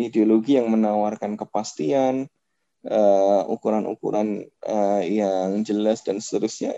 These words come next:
ya pasti menarik gitu loh. Tapi ket-, ketika kemudian disak-, disikapi bahwa Taliban itu pasti begitu, kemudian harus dihajar, ya dia malah justru melawan. Dan ketika kemudian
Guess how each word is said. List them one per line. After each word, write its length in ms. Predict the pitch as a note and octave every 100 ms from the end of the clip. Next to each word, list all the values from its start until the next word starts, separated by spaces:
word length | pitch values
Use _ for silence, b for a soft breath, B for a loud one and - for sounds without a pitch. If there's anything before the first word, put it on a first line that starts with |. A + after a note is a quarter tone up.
| -
ya 320 | - G#3 G#3 _
pasti 320 | - A3 - D#3
menarik 400 | G2+ G#3 - -
gitu 320 | - - -
loh. 80 | - _ _ _ _ _ _
Tapi 320 | B2 B2 E3+
ket-, 240 | F3 D3+ _
ketika 400 | D3+ C3+ C3+ C#3
kemudian 320 | C3+ C3 C#3
disak-, 400 | A#2 - A2+ - -
disikapi 560 | A#2+ - A#2+ C#3+ D3
bahwa 320 | A#2+ A2 A2+
Taliban 400 | A2 A#2+ A2+ A2+
itu 240 | G#2+ A2+ G#2
pasti 320 | A2+ A#2 B2
begitu, 560 | A2 G2+ G2 - F3+ C4 _ _ _ _ _ _
kemudian 480 | A2+ A2 G#2+ A2 A2
harus 640 | A#2 G#2+ G#2 G#2 G#2+ - E2+
dihajar, 720 | G#2+ A2+ G2 G2 A2 D3 E3+ D#3+ _ _ _ _ _ _
ya 400 | - A#2+ A2 G#2+
dia 400 | G#2+ G#2 G2 F2+ - _ _
malah 400 | G2+ G#2 F#2+ A2
justru 480 | G#2+ - A2 G2 F#2+
melawan. 680 | D#2+ - A2 F#2+ C#3 A#2 A#2
Dan 300 | G2 F2+ F#2 _ -
ketika 320 | G2 G#2+ A2
kemudian 640 | A2 G#2 G#2 G2+ G2 G2+